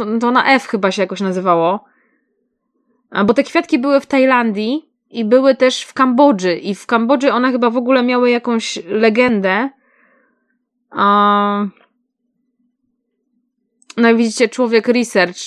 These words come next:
A, a chodzi o to, że,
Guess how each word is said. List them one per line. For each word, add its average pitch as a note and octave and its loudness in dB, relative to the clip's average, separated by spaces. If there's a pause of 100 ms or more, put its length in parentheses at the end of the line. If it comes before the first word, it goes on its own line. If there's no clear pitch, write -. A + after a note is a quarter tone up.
(160)
A, F#3 -4 (760)
a G3+ -2
chodzi C4+ 0
o C4 -2
to, D4 2
że, B3+ 0